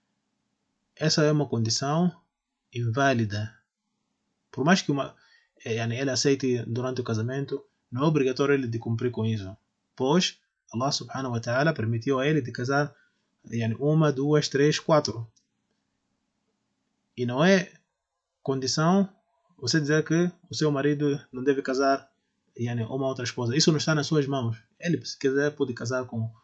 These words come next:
com quantas mulheres ele quiser, desde que esteja no limite daquilo que Allah subhanahu wa ta'ala estabeleceu, que são quatro, e ter, tiver capacidade para tal. Daí que o profeta sallallahu alaihi wasallam, como vê numa narração,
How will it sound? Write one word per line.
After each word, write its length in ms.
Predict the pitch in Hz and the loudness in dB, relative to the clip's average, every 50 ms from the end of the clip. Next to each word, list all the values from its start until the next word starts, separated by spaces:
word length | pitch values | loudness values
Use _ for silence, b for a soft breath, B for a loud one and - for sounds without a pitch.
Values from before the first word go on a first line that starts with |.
| b b b b b b b b _ - - - | b b b b b b b b _ -18 -18 -8
com 180 | - 110 107 110 110 _ _ | -4 -4 -4 -4 -6 _ _
quantas 300 | - 135 143 139 127 123 | -4 -2 0 0 0 0
mulheres 320 | 117 113 117 123 120 120 | 0 0 0 2 2 0
ele 160 | 127 117 113 | -2 -2 -4
quiser, 420 | - - 110 123 131 147 143 - - - _ _ | -8 -6 -4 0 0 0 0 -2 -6 -18 _ _
desde 240 | - 117 117 113 113 | -6 -4 -4 -4 -2
que 60 | - | -2
esteja 260 | - - 147 139 131 | 0 2 2 2 2
no 140 | 127 123 120 | 2 0 0
limite 640 | 117 120 123 135 151 165 165 - 185 190 185 175 _ _ _ _ - | 0 0 2 4 2 2 4 4 4 4 4 2 _ _ _ _ -10
daquilo 260 | 110 113 131 127 123 | -6 -4 -4 -4 -4
que 80 | - | -6
Allah 160 | 123 123 131 127 | -4 -4 -2 -4
subhanahu 380 | - 113 110 - - 120 120 | -4 -6 -8 -14 -14 -10 -8
wa 80 | 110 110 | -8 -8
ta'ala 380 | - 120 123 123 123 117 - _ _ | -6 -8 -8 -8 -8 -12 -14 _ _
estabeleceu, 480 | - - 107 98 107 107 110 - 117 113 | -14 -12 -10 -8 -4 -4 -4 -4 -6 -6
que 80 | - | -8
são 140 | - 117 117 | -6 -6 -4
quatro, 360 | 113 131 131 127 - 101 - _ _ _ _ _ _ _ _ - _ _ _ | -2 -2 -2 -2 -6 -16 -16 _ _ _ _ _ _ _ _ -20 _ _ _
e 100 | 104 107 | -10 -2
ter, 300 | 107 131 123 120 117 - | 0 0 0 0 -4 -6
tiver 220 | - 117 123 127 | -4 -2 -2 -2
capacidade 460 | 123 120 113 113 - 120 127 123 117 | -2 -2 -4 -4 -4 -2 -2 -4 -2
para 160 | 117 120 117 120 | -2 -2 -2 0
tal. 260 | 120 131 127 110 - _ _ _ _ _ _ _ - _ _ _ _ _ _ _ _ _ _ _ _ _ _ _ _ _ _ _ _ _ _ _ _ _ _ _ _ _ _ _ _ _ _ _ _ _ _ _ _ _ _ _ _ _ _ _ _ _ _ _ | 0 -2 -2 -2 -8 _ _ _ _ _ _ _ -20 _ _ _ _ _ _ _ _ _ _ _ _ _ _ _ _ _ _ _ _ _ _ _ _ _ _ _ _ _ _ _ _ _ _ _ _ _ _ _ _ _ _ _ _ _ _ _ _ _ _ _
Daí 160 | 120 120 131 | -2 -2 -2
que 200 | 131 135 123 120 123 | 0 0 -2 -2 -2
o 100 | - 110 | -4 -6
profeta 300 | 117 113 - 139 - 113 | -6 -4 -4 -4 -2 0
sallallahu 300 | - 120 117 120 127 131 | 0 0 0 0 0 -2
alaihi 200 | 127 120 117 - | 0 0 0 -2
wasallam, 240 | 127 123 117 117 | -2 -2 -4 -4
como 200 | 113 - 127 120 | -4 -4 -4 -4
vê 80 | 117 123 | -4 -4
numa 180 | 127 123 117 110 | -4 -4 -2 -2
narração, 540 | 113 107 110 107 - 139 147 165 175 - | -4 -4 -4 -4 -4 -2 0 -2 -2 -4